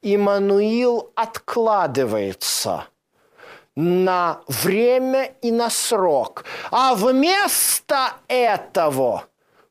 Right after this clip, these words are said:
приходит Магер Шелал Хашбаз. Грабёж и разрушение. Ибо Господь в своём слове конкретно предупреждает, что отступление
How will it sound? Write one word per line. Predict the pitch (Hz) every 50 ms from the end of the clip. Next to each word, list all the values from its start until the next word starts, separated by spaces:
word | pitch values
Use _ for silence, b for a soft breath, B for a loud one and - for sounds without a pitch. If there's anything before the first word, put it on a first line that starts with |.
| b _ _
приходит | - 180 175 180 202 185 - - - - - 233 247 247 247 208 185 233 254 247 - - B B B B B
Магер | 170 196 202 202 196 196 196 175 - - 190 226 247 262 269
Шелал | - - - - - 226 214 196 185 196 208 220 233 233
Хашбаз. | 226 - - - 190 202 208 208 170 143 143 139 127 113 202 196 170 143 117 - - - - - - - - - _ _ B B B B B B B B B
Грабёж | 160 127 160 220 247 247 240 226 226 180 165 226 262 269 294 311 294 - - - - - B B B B B B B
и | - 285
разрушение. | 285 269 269 254 220 208 247 247 247 220 - - - 247 220 185 160 139 127 127 117 - B B B B
Ибо | 311 320 285 226 208 240
Господь | 220 202 226 208 - - - - - 285 330 370 403 403
в | -
своём | - - - 247 226 226 214 208 202 196 190
слове | - - - 202 185 185 175 170 175 180 180 B B B B B
конкретно | - 269 247 247 240 247 - 240 233 262 285 294 294 - 302 285 277
предупреждает, | 285 - 269 269 269 220 277 247 - - 277 285 269 226 220 214 208 - - 247 220 185 156 - - B B B B B
что | B - - - - - - _ - 294 277 262 233 185 B B B B B B B B _
отступление | - 220 254 - - - - - - - 247 208 - - 262 262 277 302 311 320 320 320 311 311 302